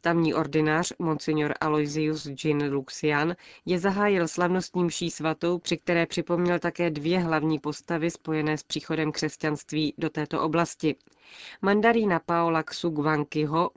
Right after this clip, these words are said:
prvního šanghajského katolíka, který se obrátil v roce šestnáct set tři, a italského biskupa jezuitu Lazara Catanea. Mezi hlavní body oslav patří pouť do sanktuária Panny Marie z Shenshan dvacátého čtvrtého května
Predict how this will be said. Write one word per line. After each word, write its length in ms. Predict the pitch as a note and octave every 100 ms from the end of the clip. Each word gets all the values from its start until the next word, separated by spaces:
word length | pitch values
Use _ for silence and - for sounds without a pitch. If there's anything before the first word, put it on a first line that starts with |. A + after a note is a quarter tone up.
| -
prvního 460 | E3+ D#3 E3 E3
šanghajského 760 | D#3 D#3 D3 D3+ C#3+ - D3 D3
katolíka, 640 | F3 - F#3+ F#3+ - G3
který 300 | - F#3 E3+
se 160 | - D#3+
obrátil 540 | D#3+ E3 E3+ D#3 E3+
v 60 | D#3
roce 260 | D#3 E3
šestnáct 440 | D#3 D#3 - D#3 D3+
set 220 | D#3+ -
tři, 280 | - F#3+ D#3+ - - - -
a 120 | F#3+
italského 640 | - G3+ G#3+ G#3 - G3+ G#3
biskupa 600 | G3+ - G3 - F#3+ F3+
jezuitu 560 | E3 D#3+ D3 D#3+ D3+ D#3+
Lazara 520 | D3+ C3+ C#3+ C#3 D3+ -
Catanea. 640 | D3+ - E3 E3 D#3 C#3 - _ _ _ - - -
Mezi 220 | F#3+ G#3
hlavní 340 | G#3 G#3+ A3+ G#3
body 220 | A3+ A3
oslav 380 | G#3 - G3+ -
patří 360 | F#3 - F3+
pouť 280 | D3+ F#3 F#3+
do 160 | D#3 D3+
sanktuária 720 | E3 D3+ - E3 E3 F3 F3+
Panny 300 | - D3+ D3+
Marie 360 | D3 D3+ D3+ D3+
z 180 | -
Shenshan 600 | - D#3 D3+ - F3+ D#3+ -
dvacátého 640 | C#3+ D3 - D3 D3 D3
čtvrtého 500 | C#3+ - D#3 D3+ D3+
května 500 | - D#3+ F3 F3+ G3